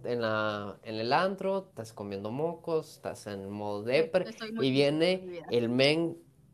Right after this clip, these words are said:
Speaker 1: team gorditas, porque ya no es team
Speaker 2: Ujú.
Speaker 1: curvy, ya me re-, me, me llamaron la atención que no tengo que hacer grupos. Acuérdate que me dijeron
Speaker 2: Sí.
Speaker 1: eso.
Speaker 2: Sí, ya, ya, esto, por favor, si no te voy a hacer un dúo insultándote.
Speaker 1: <laughs>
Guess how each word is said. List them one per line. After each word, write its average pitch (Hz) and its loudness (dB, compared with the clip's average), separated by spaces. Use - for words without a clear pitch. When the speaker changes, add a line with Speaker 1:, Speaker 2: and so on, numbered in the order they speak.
Speaker 1:
team 143 2
gorditas, 120 2
porque 110 -2
ya 117 8
no 131 2
es 135 -4
team 135 0
Speaker 2:
Ujú. - -12
Speaker 1:
curvy, 117 2
ya 101 2
me 110 0
re-, 117 2
me, 107 -2
me 107 -4
llamaron 110 2
la 117 2
atención 101 -4
que 120 0
no 104 -6
tengo 101 -4
que 117 -4
hacer 110 -2
grupos. 104 -4
Acuérdate 113 -4
que 110 -6
me 101 -4
dijeron 98 -6
Speaker 2:
Sí. - -
Speaker 1:
eso. 196 -8
Speaker 2:
Sí, 233 -6
ya, 214 -2
ya, 208 -8
esto, 202 -14
por - -6
favor, 190 -4
si 220 -14
no 214 -10
te 233 -14
voy 226 -6
a 220 -8
hacer 226 -12
un 214 -10
dúo 233 -4
insultándote. 190 -6
Speaker 1:
<laughs> - -6